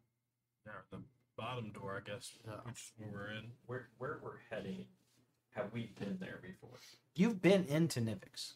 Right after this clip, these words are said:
Speaker 4: yes.
Speaker 3: Okay, so, um, I guess
Speaker 4: Niv
Speaker 3: I
Speaker 4: Mizzet's, uh, on, at the top of the tower.
Speaker 3: Okay.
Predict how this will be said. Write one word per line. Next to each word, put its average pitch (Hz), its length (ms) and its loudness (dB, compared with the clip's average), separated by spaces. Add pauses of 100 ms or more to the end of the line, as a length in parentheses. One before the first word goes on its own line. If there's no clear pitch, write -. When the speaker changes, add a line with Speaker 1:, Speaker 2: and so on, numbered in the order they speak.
Speaker 4:
yes. - 320 0
Speaker 3:
Okay, 98 100 -2 (320)
so, 110 720 -2 (800)
um, 98 840 -2
I 101 100 -6
guess 120 480 -2
Speaker 4:
Niv 185 180 12
Speaker 3:
I - 80 8
Speaker 4:
Mizzet's, 156 500 6 (100)
uh, 110 360 8
on, 117 140 4
at 110 100 -6
the - 60 -8
top - 340 6
of 104 40 -2
the 101 60 -2
tower. - 240 -8 (640)
Speaker 3:
Okay. - 80 -16